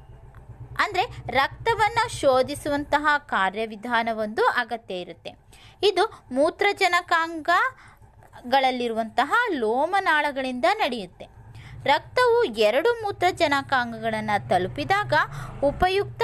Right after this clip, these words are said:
ಮತ್ತು ಹಾನಿಕಾರಕ ಪದಾರ್ಥಗಳು ಎರಡನ್ನೂ ಒಳಗೊಂಡಿರುತ್ತೆ. ಉಪಯುಕ್ತ ಪದಾರ್ಥಗಳು ರಕ್ತಕ್ಕೆ ಮರು ಹೀರಲ್ಪಡ್ತವೆ. ನೀರಿನಲ್ಲಿ ಕರಗಿದಂತಹ ತ್ಯಾಜ್ಯಗಳು ಮೂತ್ರದ ಮು-, ರೂಪದಲ್ಲಿ ಹೊರಹೋಗುತ್ತೆ.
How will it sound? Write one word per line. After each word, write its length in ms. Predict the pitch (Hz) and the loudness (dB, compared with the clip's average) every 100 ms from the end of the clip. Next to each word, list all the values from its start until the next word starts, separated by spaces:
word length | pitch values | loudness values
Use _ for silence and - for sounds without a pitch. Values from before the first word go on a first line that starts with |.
| 466 | 2
ಮತ್ತು 440 | 403 285 - 277 | 2 0 0 -2
ಹಾನಿಕಾರಕ 920 | 269 220 202 269 392 - 381 349 339 349 | -2 -2 0 0 -2 0 2 2 0 -2
ಪದಾರ್ಥಗಳು 880 | 339 247 214 208 208 - 214 214 214 | 0 0 2 0 -2 -4 -2 0 0
ಎರಡನ್ನೂ 800 | 185 180 180 214 277 330 415 415 | 0 0 2 2 2 0 2 4
ಒಳಗೊಂಡಿರುತ್ತೆ. 1040 | 247 208 202 180 170 170 - 214 220 220 - - - - | 2 0 -4 -8 -10 -10 0 2 2 -2 -20 -20 -6 2
ಉಪಯುಕ್ತ 520 | 220 277 311 320 - | 2 2 0 -2 0
ಪದಾರ್ಥಗಳು 840 | 349 330 339 330 - 339 330 381 508 | 2 2 4 2 2 2 4 4 4
ರಕ್ತಕ್ಕೆ 680 | - 349 _ 240 226 - 214 | 4 0 _ -2 -2 -2 -2
ಮರು 300 | 208 208 330 | 0 2 4
ಹೀರಲ್ಪಡ್ತವೆ. 1120 | 427 359 277 233 220 196 - 190 196 208 214 - - - | 4 2 2 0 -2 -6 -4 -4 0 -2 -2 -14 -16 -6
ನೀರಿನಲ್ಲಿ 680 | 240 302 359 392 370 359 403 | 0 0 0 2 0 0 -2
ಕರಗಿದಂತಹ 880 | 311 254 277 294 311 302 294 302 277 269 | 0 2 0 -2 -4 -4 -2 0 0 0
ತ್ಯಾಜ್ಯಗಳು 880 | - 196 185 - 302 370 370 370 - - - | -2 -4 -4 0 0 4 4 2 0 -14 -8
ಮೂತ್ರದ 520 | 233 330 - 403 392 392 | -2 -2 0 2 4 4
ಮು-, 320 | 381 269 240 | 2 -4 -4
ರೂಪದಲ್ಲಿ 680 | 226 262 240 214 247 403 359 | -6 -4 0 0 2 2 0
ಹೊರಹೋಗುತ್ತೆ. 1200 | 453 - 247 226 226 202 196 - 196 185 160 - | 0 2 2 2 2 2 0 -4 -2 -2 -4 -16